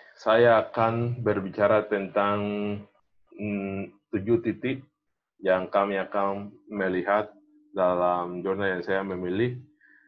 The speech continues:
Ah, titik itu adalah yang kami bisa melihat di sini. Yang pertama, kami mau mulai dengan abstrak. Setelah itu,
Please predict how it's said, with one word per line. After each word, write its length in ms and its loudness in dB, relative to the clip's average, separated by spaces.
Ah, 320 0
titik 400 -6
itu 320 0
adalah 640 2
yang 240 -10
kami 240 -2
bisa 240 -6
melihat 480 -8
di 80 -20
sini. 240 -12
Yang 240 -8
pertama, 340 -2
kami 220 -4
mau 240 -4
mulai 400 -2
dengan 400 -8
abstrak. 560 -4
Setelah 400 2
itu, 480 -4